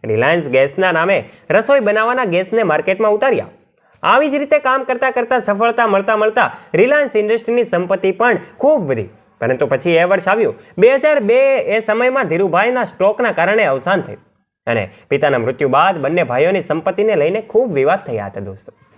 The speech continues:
આ બંનેના વિવાદને લઈને કંપનીને ખૂબ મોટું નુકસાન પણ ભોગવવું પડ્યું હતું. આ જ કારણે બંને ભાઈઓના ઝઘડાને પૂરો કરવા માટે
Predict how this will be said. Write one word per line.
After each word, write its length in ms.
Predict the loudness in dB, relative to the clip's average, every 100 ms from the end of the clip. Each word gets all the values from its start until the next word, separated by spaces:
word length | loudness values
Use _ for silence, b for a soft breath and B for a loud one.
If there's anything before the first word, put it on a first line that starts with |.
| b b b b
આ 60 | 0
બંનેના 340 | 2 4 2
વિવાદને 480 | 0 0 0 -2 0
લઈને 260 | 0 0 -2
કંપનીને 480 | -4 -4 -2 -2
ખૂબ 280 | 0 0 0
મોટું 280 | -2 -2 -2
નુકસાન 360 | -4 -2 -2 -2
પણ 160 | -4
ભોગવવું 440 | -2 0 0 -2 0
પડ્યું 260 | 0 0
હતું. 160 | -2 -8 _ _ B B B
આ 220 | 0 0
જ 100 | 0
કારણે 340 | -2 -2 0 0
બંને 280 | 0 0 0
ભાઈઓના 380 | 0 0 2
ઝઘડાને 400 | -2 -2 0 0
પૂરો 240 | 0 0 0
કરવા 260 | 0 0
માટે 320 | 0 0 -2